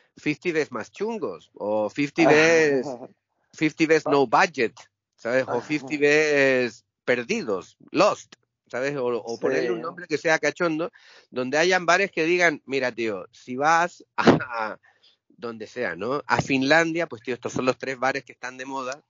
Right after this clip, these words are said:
Speaker 1: pero si resulta que vas detrás de la montaña de Finlandia,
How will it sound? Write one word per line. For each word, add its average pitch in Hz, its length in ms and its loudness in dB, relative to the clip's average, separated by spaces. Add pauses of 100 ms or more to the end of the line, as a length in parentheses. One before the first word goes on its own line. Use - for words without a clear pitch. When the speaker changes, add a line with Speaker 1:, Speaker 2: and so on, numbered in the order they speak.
(100)
Speaker 1:
pero 107 200 -6
si 117 180 -10
resulta 151 460 -4
que 117 140 -4
vas 143 260 -2
detrás 160 400 -6
de 180 80 -8
la 160 100 -4
montaña 147 540 -6
de 113 120 -8
Finlandia, 160 580 -4